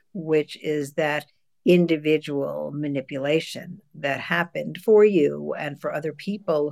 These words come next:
who are seduced and manipulated into thinking, um, thinking about the world through the eyes of the manipulator, the cult leader.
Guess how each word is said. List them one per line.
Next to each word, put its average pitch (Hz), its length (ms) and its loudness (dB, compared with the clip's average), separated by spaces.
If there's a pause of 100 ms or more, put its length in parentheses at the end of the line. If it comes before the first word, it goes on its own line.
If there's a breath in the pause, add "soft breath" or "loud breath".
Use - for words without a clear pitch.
who 156 260 -2
are 143 220 4
seduced 156 840 -6 (100)
and 139 220 -6
manipulated 151 800 0 (400)
into 165 720 4
thinking, 160 640 -4 (400 loud breath)
um, 156 440 -2 (1120)
thinking 208 260 2
about 160 240 2
the 160 80 -2
world 165 500 4
through 156 120 -4
the 143 180 -4
eyes 151 380 0
of 143 120 -8
the 147 100 -12
manipulator, 139 720 -6
the 131 100 -20
cult 143 300 -6
leader. 147 420 -12